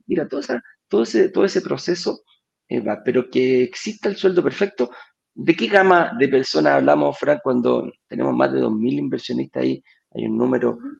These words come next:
Speaker 1: eh, exacto, lo vamos a ver en el workshop. Eh, pero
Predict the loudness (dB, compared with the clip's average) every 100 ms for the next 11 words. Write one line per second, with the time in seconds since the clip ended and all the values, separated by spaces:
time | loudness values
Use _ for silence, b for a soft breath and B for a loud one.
0 | _ -6 -6 -4 -8 -10 -10 -8 -8 -6
1 | -2 -2 -2 -2 0 -2 -2 -2 -2 -4
2 | -10 _ _ _ _ _ -4 -2 -2 -4
3 | -6 -10 -16 _ _ _ _ 0 2